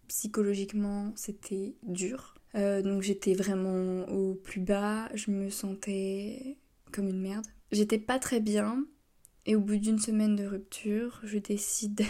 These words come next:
<laughs> de réinstaller Tinder parce que j'étais en manque d'affection. Je match avec mon copain. On se parle vite fait, euh, par message, et on, tout, très vite, on se dit, bah, vas-y, on se voit.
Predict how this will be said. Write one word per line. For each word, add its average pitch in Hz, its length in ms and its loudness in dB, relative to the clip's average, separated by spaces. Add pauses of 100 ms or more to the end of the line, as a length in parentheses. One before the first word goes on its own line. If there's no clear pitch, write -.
<laughs> - 140 8
de 262 140 2
réinstaller 196 580 2
Tinder 208 460 2 (320)
parce 202 240 -2
que 196 100 0
j'étais 196 220 -2
en 190 60 0
manque 190 180 -2
d'affection. 262 560 -4 (580)
Je 202 440 4
match 220 440 2
avec 214 260 2
mon 208 80 2
copain. 208 260 -2 (280)
On 214 180 6
se 214 80 4
parle 226 300 2
vite 208 220 2
fait, 202 360 2 (280)
euh, 196 160 2
par 196 160 2
message, 208 560 0
et 202 100 -2
on, 196 400 0
tout, 214 160 -2 (140)
très 233 220 4
vite, - 440 0
on 196 220 0
se 185 400 0 (260)
dit, 196 380 -2
bah, 185 220 4
vas-y, 190 260 4
on 208 100 6
se 185 60 2
voit. - 220 2